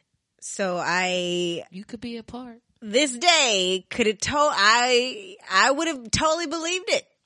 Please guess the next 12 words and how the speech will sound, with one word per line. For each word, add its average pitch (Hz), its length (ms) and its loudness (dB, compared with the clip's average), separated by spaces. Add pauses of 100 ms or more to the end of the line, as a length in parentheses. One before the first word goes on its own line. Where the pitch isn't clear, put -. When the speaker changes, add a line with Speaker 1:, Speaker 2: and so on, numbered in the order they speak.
(180)
Speaker 1:
that 208 220 0
this 233 200 2
Speaker 2:
<laughs> - 0 -
Speaker 1:
day 233 560 2
happened 196 680 -4
for 196 180 -8
real 185 500 -2 (180)
in 175 360 -6
Miami 160 960 -6 (420)
during 165 320 -6
that 160 220 -4
time, 143 600 -8